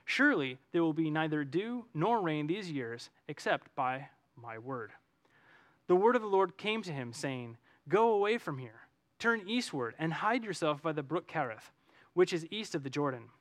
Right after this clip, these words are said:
It shall be that you will drink of the brook, and I have commanded the ravens to provide for you there." So he went and did according to the word of the Lord. For he went and lived by the brook Kerith, which is east of the Jordan.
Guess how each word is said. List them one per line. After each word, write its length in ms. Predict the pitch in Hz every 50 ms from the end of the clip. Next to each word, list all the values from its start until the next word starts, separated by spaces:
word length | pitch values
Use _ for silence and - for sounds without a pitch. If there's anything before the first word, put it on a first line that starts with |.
| _ _ _ _ _ _ _
It 140 | - 190 190
shall 220 | - - 202 185 156 156 151 143 147 - _ _ _
be 400 | - 240 240 208 160 147 151 160 - - - _ _
that 100 | 170 165
you 160 | 170 202 240
will 120 | 233 196
drink 280 | 156 135 165 214 240 233
of 100 | 220 185
the 80 | 175 165
brook, 300 | 139 147 151 131 131 - - - - _ _ _
and 140 | - 156 160
I 80 | 170 180
have 160 | 202 196 -
commanded 340 | - 180 190 190 208 208 190
the 100 | 185 175
ravens 460 | 170 185 214 240 202 147 131 123 127
to 100 | - -
provide 360 | 151 151 143 160 160 165 175 -
for 100 | - 135
you 140 | 127 131
there." 300 | 120 123 117 113 107 - - _ _ _ _ _ _ _ _ _ _ _
So 160 | - - 190 190
he 120 | 196 240
went 380 | 240 196 170 147 147 151 147 - - _
and 140 | 165 156 151
did 240 | 165 190 175 139 131
according 400 | 135 135 - - 190 185 185 170
to 320 | - 143 135 131 139 147 - _ _ _ _
the 100 | - 131
word 220 | 123 135 139 143
of 80 | 147 139
the 80 | 151
Lord. 400 | 151 165 214 247 214 139 113 - - _ _ _ - - - - - _
For 180 | - 170 160
he 160 | 139 160 240
went 260 | 240 196 175 160 156 156
and 120 | 156 156
lived 160 | 185 240 226
by 140 | 208 226 208
the 80 | 175 160
brook 260 | 139 143 156 147 -
Kerith, 320 | - 143 117 113 113 123 -
which 180 | 156 151 - 156
is 100 | 147 143
east 240 | 151 165 175 165 -
of 80 | 185
the 80 | 160 160
Jordan. 380 | 139 143 139 131 123 113 107